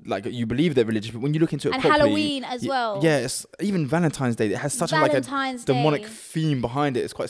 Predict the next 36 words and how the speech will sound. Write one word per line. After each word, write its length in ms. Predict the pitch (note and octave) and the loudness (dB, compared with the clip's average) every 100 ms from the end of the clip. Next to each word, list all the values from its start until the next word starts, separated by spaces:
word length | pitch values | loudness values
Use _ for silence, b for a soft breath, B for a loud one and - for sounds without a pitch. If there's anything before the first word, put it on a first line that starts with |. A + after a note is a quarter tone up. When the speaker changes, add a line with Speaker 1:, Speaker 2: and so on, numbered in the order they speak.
| - | -4
Speaker 2:
It 100 | C#4+ | -2
all 100 | - | 0
Speaker 1:
scary. 120 | D4+ | -2
Speaker 2:
does. 500 | C4+ A#3+ G#3 G#3+ - - | -2 -4 -6 -12 -12 -8
But 140 | A#3+ | -2
that's 220 | D4 D4 C#4+ | -2 -2 -2
why 200 | C#4 B3+ | -2 -2
I 40 | |
say 580 | B3 C#4+ A#3+ A3+ B3+ C4+ _ _ _ - | -4 -4 -2 -2 -6 -12 _ _ _ -14
the 80 | A3+ | -4
birthday 460 | C4+ C4+ C4+ A#3 | 0 0 -2 -10
thing, 480 | A#3 A3+ A3 A3+ B3 _ _ | -8 -8 -8 -10 -16 _ _
we, 420 | - A#3+ B3 A#3+ - | -12 -8 -6 -6 -8
as 220 | - B3+ - | -4 -4 -4
children, 380 | - C#4 B3 A#3 | -8 -8 -6 -2
like, 100 | A3+ | -2
I've 120 | A#3+ | -2
had 180 | B3 A3+ | -6 -6
birthday 300 | B3 A#3+ A#3 | -8 -8 -10
parties, 340 | A#3 A#3 G#3+ | -8 -6 -4
our 120 | A3+ | -6
parents 500 | A3 C4 B3+ A3 - - _ | -4 -2 -2 -4 -12 -16 _
probably 260 | - C#4 A#3+ | -4 -2 -2
didn't 280 | B3+ G#3 C#4+ | -8 -10 -8
deep 260 | D4 - | -8 -8
it. 60 | B3 | -8
Even 220 | D4 C#4+ | -6 -6
us, 440 | B3+ C4+ A3 - - | -4 -4 -4 -12 -14
you 180 | B3 C#4 | -10 -8
would 80 | C#4 | -6
have 100 | B3+ | -6
celebrated 400 | B3+ A#3+ A#3 A3+ | -6 -6 -6 -6
your 100 | A3+ | -8
birthdays. 600 | A#3 A#3 A#3 A3+ G#3+ G#3+ b b b | -6 -6 -6 -8 -8 -8 b b b
It's 100 | - | -8
not 120 | C#4 | -4